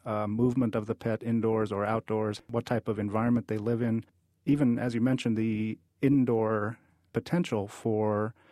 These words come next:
contamination or exposure to potential pollutants is strong. So those are all sorts of issues that, uh, both species of animals have to, uh,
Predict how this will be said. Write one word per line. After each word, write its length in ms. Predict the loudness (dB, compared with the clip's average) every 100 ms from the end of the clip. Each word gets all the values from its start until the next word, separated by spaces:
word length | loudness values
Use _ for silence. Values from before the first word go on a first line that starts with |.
| -20 -20
contamination 840 | -2 2 4 4 2 0 0 -2
or 200 | 0 -2
exposure 640 | -4 -6 2 4 4 2 -2
to 640 | -2 -2 0 0 -2 -4 -10 -20 -8
potential 360 | -2 0 2 0
pollutants 520 | 0 -2 -2 -4 -2
is 140 | -4
strong. 480 | -4 2 2 4 0
So 360 | -2 -2 -2 -4 -12 -20 -20 -20 _
those 180 | 2 4
are 100 | 4
all 160 | 4 2
sorts 300 | 2 2 4
of 260 | 2 0 -4 -2
issues 400 | 0 2 0 0
that, 180 | -2 -2 -4
uh, 100 | -4
both 220 | 0 0
species 640 | 0 0 0 0 -2 -4 -12 -14 -6
of 140 | -4
animals 600 | -2 -2 -2 -4 -6 -10 -10
have 220 | -6 -6 -4
to, 300 | -4 -2 0
uh, 200 | -2